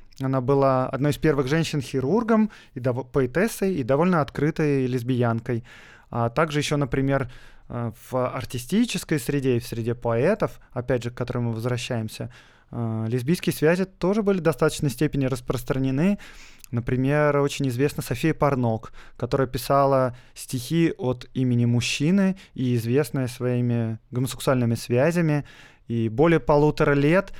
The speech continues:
вместе с Цветаевой они были довольно известной лесбийской парой, э, хотя София Парнок была старше нее на семь лет.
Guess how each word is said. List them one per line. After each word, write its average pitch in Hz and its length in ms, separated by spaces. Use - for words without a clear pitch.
вместе 143 380
с - 20
Цветаевой 151 920
они 127 400
были 131 240
довольно 131 320
известной 131 360
лесбийской 127 440
парой, 165 520
э, 107 360
хотя 139 300
София 143 300
Парнок 143 320
была 127 160
старше 131 380
нее 117 260
на 123 80
семь 131 280
лет. 101 280